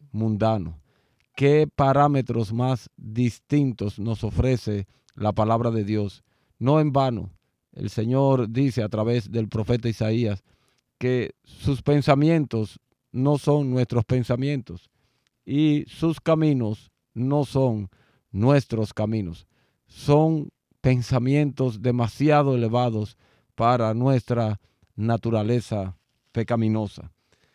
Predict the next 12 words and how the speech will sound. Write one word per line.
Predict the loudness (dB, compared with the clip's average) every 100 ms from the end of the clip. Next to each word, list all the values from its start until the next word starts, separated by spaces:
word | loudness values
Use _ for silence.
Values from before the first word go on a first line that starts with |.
| _ _ _
En | -8 -6
el | -2
día | 0 2 2 2 0
de | -2 -2
ayer, | -2 -2 -2 -6 -12 _ _ _ _ _ _ _ _ _ _ _ _ _
eh, | -8 -6 -4 -6 -8 -6
nos | -4 -4
quedamos | -2 2 4 4 0 -4 -12 _ _
explicando, | -10 -10 -4 -4 0 0 2 0 -2 -4 -8
eh, | -8 -6 -8 -10 -16 _ -20
el | -12 -10 -10 -12 -14
significado | -10 -4 -4 -4 -2 0 0 -2 -8